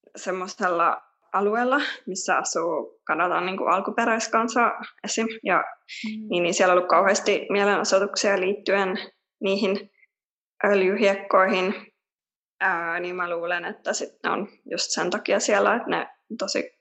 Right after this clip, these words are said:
Speaker 1: katsoo, että ketä siellä alueella on ja mitä ne tekee ja miksi ne on siellä. Et se on tosi, ää, se on se Atbaskanin alue, ää, mikä ne, ne bitumvarannot ja ne öljyhiekat, ne tavallaan tuhoaa sitä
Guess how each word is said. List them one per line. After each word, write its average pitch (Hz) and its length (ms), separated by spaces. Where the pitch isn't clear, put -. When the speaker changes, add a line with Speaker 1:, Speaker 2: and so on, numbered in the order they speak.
Speaker 1:
katsoo, - 280
että - 120
ketä 202 200
siellä 214 240
alueella 196 480
on 190 180
ja 202 120
mitä 190 260
ne 202 160
tekee - 300
ja 190 100
miksi 202 300
ne 208 60
on 202 180
siellä. 254 340
Et - 120
se - 120
on 185 80
tosi, 190 600
ää, 185 320
se 190 160
on 190 100
se 202 140
Atbaskanin - 1040
alue, 202 460
ää, 180 340
mikä 185 340
ne, - 400
ne 185 160
bitumvarannot 196 1300
ja 185 120
ne 170 120
öljyhiekat, 196 580
ne 185 100
tavallaan 185 380
tuhoaa 185 260
sitä - 200